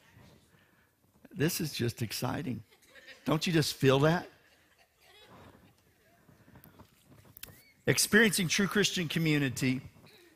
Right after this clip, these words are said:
is a place where we have a shared vision, a shared life together, and it's one of the primary tools that God uses to change us. God uses, he uses community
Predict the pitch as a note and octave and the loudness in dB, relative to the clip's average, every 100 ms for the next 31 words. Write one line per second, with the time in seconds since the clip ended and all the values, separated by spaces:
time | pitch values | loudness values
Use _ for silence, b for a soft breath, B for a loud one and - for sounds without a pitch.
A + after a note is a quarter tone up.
0 | - C#3 C#3 - E3 D#3+ - D3+ D3 C3+ | -4 -2 -2 2 4 4 2 2 4 4
1 | B2 - F3+ F3+ E3 C3 B2+ A#2 B2 C3 | 0 -2 2 2 2 0 0 0 -6 -8
2 | - _ - A#2 - - F#3 F#3 E3 D3 | -16 _ -6 -2 0 2 2 2 2 0
3 | C3 A#2+ A#2 - B2 B2 A#2 A2+ A2+ B | 2 2 -2 -6 2 4 4 0 -4 B
4 | B B B B - D#3+ D3+ D3 C#3+ E3+ | B B B B -4 2 4 2 0 -2
5 | E3 C3+ - D#3+ E3+ F3+ F3+ E3 - C#3 | 0 0 2 2 2 2 0 -2 -4 -2
6 | B2 B2+ A2 C3 B2+ A#2 B2 A#2+ G#2+ G#2+ | -2 -4 -2 0 0 -2 -2 -4 -6 -4
7 | - A#2+ A#2+ G#2 A2 G2+ - - - - | -2 0 -2 -4 -6 -8 -14 -16 -20 -20
8 | _ _ _ _ - - - - C3 C#3+ | _ _ _ _ -20 -20 -14 0 2 2
9 | C#3 F3 D3+ D#3+ D3 A#2+ B B B B | 0 -2 0 0 0 -4 B B B B
10 | B _ _ _ _ - D3+ C#3 G#3+ G#3 | B _ _ _ _ -4 0 0 0 0
11 | E3 - - D3 D3+ G3+ F#3 B2 - A#2+ | -2 -4 -4 -2 -2 -2 -2 -4 -4 -6
12 | A2+ | -6